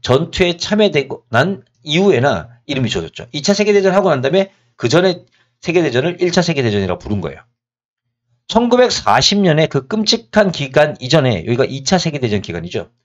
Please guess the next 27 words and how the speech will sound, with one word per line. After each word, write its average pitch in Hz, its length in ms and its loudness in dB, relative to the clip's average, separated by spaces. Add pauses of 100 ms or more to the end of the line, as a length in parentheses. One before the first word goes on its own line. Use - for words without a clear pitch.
그 165 100 0
이전에 156 540 2 (320)
일 202 280 0
차 220 180 4
세계 196 240 2
대전은 107 500 -2
그냥 151 400 0 (380)
세계 185 300 2
대전 131 380 2 (880)
또는, 151 460 2 (480)
예, 80 260 -10 (680)
모든 190 420 4
전쟁을 156 500 2
끝마칠 175 480 0
만한 135 220 2
전쟁, 107 380 -2
뭐 98 100 -8
이런 180 220 4
식으로 123 240 -4
불렀어요. 104 340 -10 (1200)
만약에 233 360 4
우리가요, 107 520 -2 (220)
그것을, 147 460 0
그 - 140 -8
일 190 180 0
차 214 160 2
대전을 95 480 -2